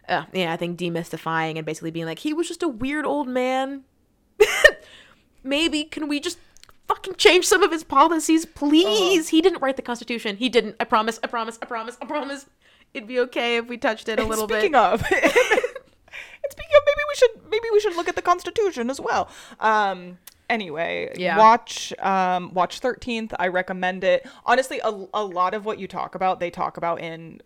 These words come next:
Speaker 2: Thirteenth. But,
Speaker 1: Ooh.
Speaker 2: um, it, yeah, it's, it's very, very good. Um, yeah.
Speaker 1: Yep. And my, my final thoughts is if you think of another, if I didn't mention a problem that you have with this country, if you're like, "Actually, um, how come the F D A is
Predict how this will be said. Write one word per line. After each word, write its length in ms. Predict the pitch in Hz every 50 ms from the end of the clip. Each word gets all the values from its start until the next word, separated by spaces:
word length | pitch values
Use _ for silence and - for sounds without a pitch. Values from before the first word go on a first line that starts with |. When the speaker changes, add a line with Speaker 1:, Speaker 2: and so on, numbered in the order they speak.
| _ _
Speaker 2:
Thirteenth. 640 | - 190 180 - - - 170 143 170 175 175 -
But, 420 | 175 180 - 392 370 370 370 359 339
Speaker 1:
Ooh. 60 | 269
Speaker 2:
um, 340 | 175 175 165 165 170 - - -
it, 180 | - 185 175 -
yeah, 200 | - 175 - -
it's, 220 | - 185 - - - - - - - - _ -
it's 160 | - 196 -
very, 220 | 175 185 185 185
very 260 | 175 175 170 165 170
good. 400 | 156 160 156 151 151 151 151 156 - _ _ _ _ _ _ -
Um, 600 | - 175 175 175 165 160 151 160 156 156 165 160 185
yeah. 160 | 202 285 320 226 - _ _ - - - _ _ _ _ - - _ _ _ _ _ _
Speaker 1:
Yep. 200 | 277 320 330 - _
And 220 | - 202 220 226 226
my, 340 | 220 220 233 240 247 247 240
my 220 | 226 220 220 233
final 300 | 233 226 262 247 247 240
thoughts 320 | 233 - 240 240 240 233 -
is 180 | 214 226 214
if 80 | 226 220
you 140 | 226 247 240
think 320 | - - 226 226 233 -
of 80 | 240 214
another, 260 | 220 220 208 208 202 -
if 120 | - 202 -
I 120 | 196 214
didn't 180 | 247 269 240 185
mention 380 | 175 175 185 190 - 214 202
a 40 | 196
problem 320 | 190 - 175 170 180 185 180
that 80 | 165 -
you 60 | 170
have 160 | 170 165 165
with 40 | 165
this 140 | 170 165 -
country, 320 | - 160 160 160 175 170
if 100 | 170 165
you're 80 | 175 175
like, 140 | 170 165 -
"Actually, 600 | - 208 208 208 - 240 226 220 220 220 214 214 _ _ _ _ _ _ _ _ _ _
um, 460 | - 220 226 226 226 226 226 220 214 214
how 400 | 220 220 - - - 254 254 247
come 540 | - 262 254 247 247 247 247 247 240 233 214
the 140 | 226 202 -
F 200 | 220 220 - 208
D 160 | 226 220 208
A 300 | 202 196 190 185 175 156 104
is 180 | 170 175 -